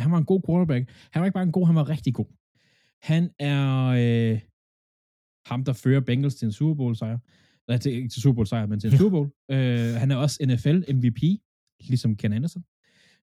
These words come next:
Speaker 1: Øh, han har stadig rekorden for flest kasteyards i én kamp for Bengals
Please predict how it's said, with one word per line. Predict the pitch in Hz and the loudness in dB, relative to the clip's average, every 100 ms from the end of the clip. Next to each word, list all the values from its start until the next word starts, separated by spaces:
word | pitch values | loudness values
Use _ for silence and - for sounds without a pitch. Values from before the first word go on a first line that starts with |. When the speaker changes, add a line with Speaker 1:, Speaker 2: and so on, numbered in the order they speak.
| - | -4
Speaker 1:
Øh, | 131 117 110 104 - | 0 0 0 -2 -2
han | 139 | -2
har | 165 | 0
stadig | 147 - 156 185 | -2 -2 0 0
rekorden | 151 - 185 202 202 139 _ | -2 -4 -4 -2 -2 -4 _
for | 147 135 131 - | -4 -4 -4 -6
flest | 185 170 - - | -2 -2 -4 -8
kasteyards | 170 185 160 123 110 113 | -6 -4 -2 -4 -4 -8
i | - - 185 | -10 -4 -2
én | 147 127 | -2 -2
kamp | 131 - | -6 -8
for | 101 | -6
Bengals | 120 160 165 | -4 -4 -8